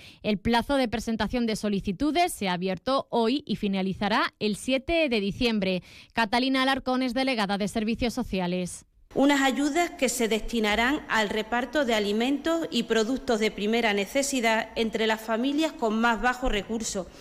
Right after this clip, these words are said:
Speaker 2: y que muchas de ellas incluso también han visto mermada su economía por el incremento de los precios. A esto también hay que unir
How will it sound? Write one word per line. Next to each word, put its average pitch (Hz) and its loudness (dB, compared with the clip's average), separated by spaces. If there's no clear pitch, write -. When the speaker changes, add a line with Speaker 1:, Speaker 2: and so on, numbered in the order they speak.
Speaker 2:
y 233 -6
que 240 2
muchas 262 0
de 226 2
ellas 233 0
incluso 233 -2
también 233 2
han 233 2
visto 277 0
mermada 220 2
su 214 -2
economía 220 0
por 220 0
el 214 2
incremento 226 0
de 202 0
los 190 0
precios. 196 -2
A 233 2
esto 269 0
también 277 2
hay 247 2
que 233 0
unir 294 4